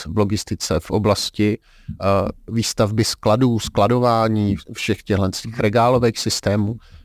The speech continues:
To se pak zase prezentovalo nahoru, šel nějaký feedback ve smyslu,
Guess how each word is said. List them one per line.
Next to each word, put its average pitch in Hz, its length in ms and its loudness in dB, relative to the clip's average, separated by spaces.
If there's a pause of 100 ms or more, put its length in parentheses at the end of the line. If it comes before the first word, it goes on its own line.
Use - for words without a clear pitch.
To 120 100 0
se - 180 0
pak 127 200 2
zase 131 260 0
prezentovalo 131 800 2
nahoru, 135 580 0
šel 120 240 2
nějaký 110 400 0
feedback 123 640 2
ve - 40 -6
smyslu, - 400 -2